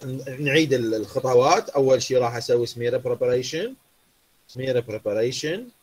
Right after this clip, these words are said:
بعدين راح أصبغها بيا صبغة الكاربول فوكسين. عرضها لحرارة غير مباشرة لمدة ثمان دقائق. انتبهوا على الوقت، ثمان دقائق،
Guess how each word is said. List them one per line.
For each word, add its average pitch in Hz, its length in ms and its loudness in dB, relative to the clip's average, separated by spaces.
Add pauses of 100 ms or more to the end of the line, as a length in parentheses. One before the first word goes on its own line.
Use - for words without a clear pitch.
(500)
بعدين 110 560 -6 (160)
راح 110 440 -6 (260)
أصبغها 127 680 -4 (120)
بيا 127 200 0
صبغة 120 340 -4
الكاربول 123 520 0
فوكسين. 143 720 -2 (720)
عرضها 139 480 2
لحرارة 123 840 -2 (500)
غير 120 520 0 (240)
مباشرة 113 680 -4
لمدة 123 380 -4
ثمان 139 480 -6
دقائق. 127 560 0 (120)
انتبهوا 113 600 -4
على 101 100 -10
الوقت، 98 500 -8 (220)
ثمان 120 280 -12
دقائق، 120 540 -2